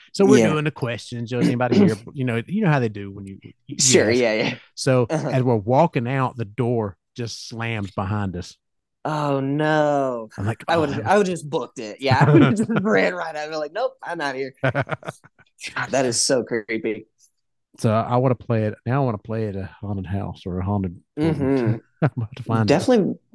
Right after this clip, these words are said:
Speaker 2: a creepy vibe for sure.
Speaker 1: Yes.
Speaker 2: Mm-hmm.
Speaker 1: But I wanna thank you, Nate, for coming on the show.
Speaker 2: Mm-hmm. Absolutely. Thank you, Jesse. Appreciate you.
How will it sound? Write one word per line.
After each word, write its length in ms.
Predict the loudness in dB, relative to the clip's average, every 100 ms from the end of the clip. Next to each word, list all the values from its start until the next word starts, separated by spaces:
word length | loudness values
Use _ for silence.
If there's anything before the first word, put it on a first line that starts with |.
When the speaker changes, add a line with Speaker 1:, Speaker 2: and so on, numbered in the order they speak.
| _ -4
Speaker 2:
a 60 |
creepy 360 | 0 2 6 6
vibe 420 | 6 4 0 -6
for 280 | -6 -4 -4
sure. 460 | -2 -2 -2 -4 -10 _
Speaker 1:
Yes. 480 | -10 -8 -10 -16 -20 _ _ -20 -20 -2
Speaker 2:
Mm-hmm. 460 | 0 2 0 -2 0
Speaker 1:
But 160 | -2 -4 -20 _
I 120 | -2
wanna 160 | 0 2
thank 260 | 2 -2 -2
you, 60 |
Nate, 220 | -6 -6
for 120 | -10 -6
coming 240 | -4 -2
on 80 | -2
the 60 | -2
show. 140 | 4
Speaker 2:
Mm-hmm. 300 | 4 4 0 -6 _ -8 -2
Absolutely. 420 | 0 4 4 4
Thank 180 | 0 0
you, 100 | 0
Jesse. 320 | 0 0 -4
Appreciate 500 | -4 -4 -4 -4
you. 100 | -6